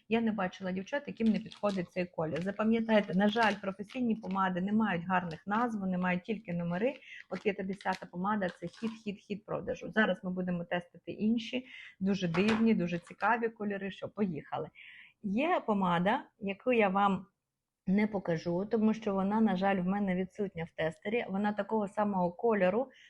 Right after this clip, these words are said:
вона називається шістдесят сьома, вона може трошечки світліша. Вона дуже дивна, вона проявляється. І якщо ви любите, коли з'їдається помада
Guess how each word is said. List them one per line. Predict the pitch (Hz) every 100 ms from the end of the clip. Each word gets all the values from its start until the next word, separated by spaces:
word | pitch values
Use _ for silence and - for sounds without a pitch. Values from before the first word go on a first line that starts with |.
| _ 202
вона | 214
називається | 226 196 190 185 175 175 190
шістдесят | 226 208 208 208 240 233
сьома, | 190 185 202
вона | 220 233
може | 226 214 220
трошечки | 269 247 214 196 180 - 180
світліша. | - 233 220 190 160 - 196 247 - - - -
Вона | 190 214 214 254 277 277
дуже | 214 226 220
дивна, | 196 254 285 226 190 - 175
вона | 185 196 196 214 226
проявляється. | 208 190 180 185 170 175 - - -
І | 226
якщо | 226 - 247
ви | 240
любите, | 240 196 190
коли | 185 214 214
з'їдається | 208 220 220 196 - 185
помада | 208 202 185 175